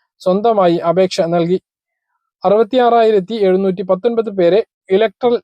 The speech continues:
രജിസ്ട്രാർ ഓഫീസർമാർക്ക് സ്വമേധയാ നീക്കാനുള്ള നടപടികളുടെ ഭാഗക്രമമായി നോട്ടീസ് നൽകി.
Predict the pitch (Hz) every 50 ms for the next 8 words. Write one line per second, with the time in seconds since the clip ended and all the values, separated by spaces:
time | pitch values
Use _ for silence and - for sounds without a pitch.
0 | _ _ - 170 180 180 185 196 - - - 208 180 185 214 262 - _ _ _
1 | _ _ - - 180 202 196 - 233 196 - 233 226 214 190 180 165 160 - -
2 | 233 262 262 _ _ _ _ _ _ _ _ _ _ _ _ - - 202 196 214
3 | 226 233 220 240 233 226 226 - 180 185 190 196 190 214 208 208 196 185 175 180
4 | 208 208 - _ _ _ _ - 190 190 185 185 190 208 208 233 220 240 226 233
5 | 226 220 214 - - 175 190 202 202 196 175 185 185 190 196 226 214 202 _ -
6 | 214 196 190 190 180 175 165 165 185 277 247 - 185 175 175 165 - 190 175 170
7 | - 175 175 175 170 170 175 202